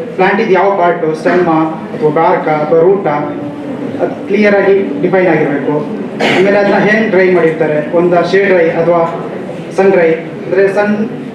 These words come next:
ಕೆಲವೊಂದು ಪ್ಲಾಂಟ್, ಆ, ಲೀವ್ಸ್ ಅವು ಇವೆಲ್ಲ ಸನ್ ಡ್ರೈ ಮಾಡಿದ್ರೆ ಅದರಲ್ಲಿರೋ ಕಂಟೆಂಟ್ ಹೋಗುತ್ತೆ. So ಅವೆಲ್ಲ ನೋಡ್ಬೇಕಾಗತ್ತೆ. ಆಮೇಲೆ ನಾವು ಕಲ್ಟಿವೇಶನ್ ಮಾಡೋದು ಅಂತ ಹೇಳಿದ್ರೆ, ಆ, ಆ ಜಾಗ ಆ ಪ್ಲಾಂಟಿಗೆ ಸೂಟೇಬಲ್ ಇದೆಯಾ, ಆಮೇಲೆ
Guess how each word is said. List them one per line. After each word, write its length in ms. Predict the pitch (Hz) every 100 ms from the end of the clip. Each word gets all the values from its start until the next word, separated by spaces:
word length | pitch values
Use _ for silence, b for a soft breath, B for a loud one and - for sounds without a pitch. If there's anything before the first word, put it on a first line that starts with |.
| -
ಕೆಲವೊಂದು 300 | 202 214 208
ಪ್ಲಾಂಟ್, 380 | 214 202 208 175
ಆ, 400 | 175 175 175 175
ಲೀವ್ಸ್ 300 | 202 214 -
ಅವು 120 | 180
ಇವೆಲ್ಲ 240 | 202 190 196
ಸನ್ 200 | 196 190
ಡ್ರೈ 160 | 196
ಮಾಡಿದ್ರೆ 260 | 190 185 202
ಅದರಲ್ಲಿರೋ 540 | 208 - 180 190 190
ಕಂಟೆಂಟ್ 440 | 190 175 190 180 165
ಹೋಗುತ್ತೆ. 440 | 165 160 - - - - - - - -
So 60 | 202
ಅವೆಲ್ಲ 340 | 180 190 196
ನೋಡ್ಬೇಕಾಗತ್ತೆ. 760 | 180 160 151 139 139 135 - - - - - - - -
ಆಮೇಲೆ 280 | 196 226
ನಾವು 200 | 220 214
ಕಲ್ಟಿವೇಶನ್ 560 | 208 196 247 247 247 214
ಮಾಡೋದು 240 | 196 175
ಅಂತ 120 | 160 151
ಹೇಳಿದ್ರೆ, 500 | 151 185 220 - - - - - - -
ಆ, 40 | 170 165 165 165 - - - - -
ಆ 260 | 170 175 175 - 160
ಜಾಗ 280 | 185 202 202 208
ಆ 140 | 180
ಪ್ಲಾಂಟಿಗೆ 400 | 175 180 185 190
ಸೂಟೇಬಲ್ 380 | 185 202 190 160
ಇದೆಯಾ, 280 | 147 147 143 143 - - - - - - - -
ಆಮೇಲೆ 600 | 170 180 175 170 170 170